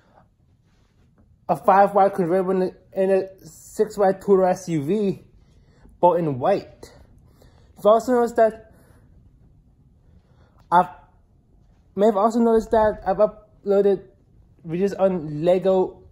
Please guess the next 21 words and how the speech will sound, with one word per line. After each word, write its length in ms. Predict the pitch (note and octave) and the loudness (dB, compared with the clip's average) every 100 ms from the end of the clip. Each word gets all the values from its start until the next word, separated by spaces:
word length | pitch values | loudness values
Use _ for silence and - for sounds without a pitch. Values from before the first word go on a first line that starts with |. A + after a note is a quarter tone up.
| - | -20
vending 400 | C#3+ E3+ F#3+ G3+ | -6 -4 -2 -2
machines. 460 | F3 - E3+ D#3 C3 - _ _ _ _ _ _ | -4 -6 -8 -10 -14 -20 _ _ _ _ _ _
I 140 | D#3 E3+ | -6 -2
don't, 320 | G#3+ G3 - _ _ _ _ _ - | -2 -2 -8 _ _ _ _ _ 0
all 240 | G3+ B3 | 2 4
this 220 | B3 G#3+ F3+ F3+ E3+ - _ _ _ _ | 2 -6 -8 -10 -14 -20 _ _ _ _
was 260 | F#3+ F#3 D#3 | -6 -4 0
years 300 | E3 A3+ G#3 | 2 2 0
ago, 280 | F3+ F#3 F#3+ | 0 0 2
and 120 | G3 | 2
that 160 | F#3 A3 | 4 4
was 220 | A3+ G3 | 4 4
way 240 | F#3 G#3 | 4 4
be-, 880 | F#3 G3+ - - - _ _ _ - - _ _ _ _ _ _ _ F#3+ | 4 2 0 -10 -20 _ _ _ -20 -20 _ _ _ _ _ _ _ -4
and, 260 | F#3+ F#3+ - - - | -4 -4 -12 -12 -8
and 380 | G3 - - | -8 -8 -10
took 140 | - A3 | -6 -2
place 180 | G#3+ D#3 | -2 0
way 220 | E3+ G3 | 2 0
before 360 | G3+ - G3+ | -2 0 2
the 260 | G3 G3+ | 4 2